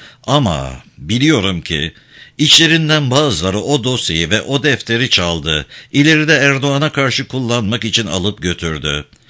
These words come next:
Polisler bana güvenilip özel olarak anlatılan bilgileri, iddiaları, telefon ortam dinlemeleriyle elde edemezlerdi.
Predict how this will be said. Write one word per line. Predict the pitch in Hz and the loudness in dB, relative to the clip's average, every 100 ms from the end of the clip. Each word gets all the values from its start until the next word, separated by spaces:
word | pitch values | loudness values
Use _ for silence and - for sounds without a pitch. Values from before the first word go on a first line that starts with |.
| - - - | -20 -14 0
Polisler | 151 185 - 180 165 | 4 4 4 4 4
bana | 151 165 | 2 0
güvenilip | 160 110 139 104 87 95 113 - | 0 0 0 0 0 0 -2 -4
özel | 113 113 143 | -2 -2 -2
olarak | 95 85 92 | -2 -2 -2
anlatılan | 80 107 110 104 98 98 120 92 | -2 -2 -2 -2 -2 0 0 -2
bilgileri, | 87 82 82 80 71 | -2 -2 -2 -2 -2
iddiaları, | 82 117 82 98 92 80 78 80 82 | -2 -2 -2 -2 0 -2 -2 -2 -2
telefon | - 127 135 123 139 123 | 0 2 2 0 -2 -2
ortam | 110 127 123 139 120 | -2 -4 -2 -2 -2
dinlemeleriyle | 127 123 123 123 123 123 117 120 | -2 -2 -2 -2 -2 -2 -2 -2
elde | 113 113 90 95 | 0 0 0 0
edemezlerdi. | 85 87 78 73 78 78 67 76 73 | 0 0 -2 -4 -4 -4 -4 -4 -6